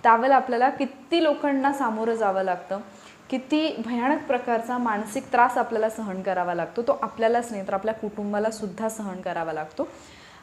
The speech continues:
आणि केवळ एक पोस्ट मिळाल्यामुळे किंवा एक नोकरी मिळाल्यामुळे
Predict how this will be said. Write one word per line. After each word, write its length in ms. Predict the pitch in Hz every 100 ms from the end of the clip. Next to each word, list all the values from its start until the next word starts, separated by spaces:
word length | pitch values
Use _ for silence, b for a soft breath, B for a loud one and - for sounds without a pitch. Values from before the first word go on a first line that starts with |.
| -
आणि 180 | 240
केवळ 280 | 277 269 294
एक 260 | 302 294 -
पोस्ट 340 | 302 339 339
मिळाल्यामुळे 500 | 262 214 190 190 185
किंवा 200 | 185 214
एक 160 | 214 220
नोकरी 380 | 220 226 254 302
मिळाल्यामुळे 640 | 277 233 226 233 190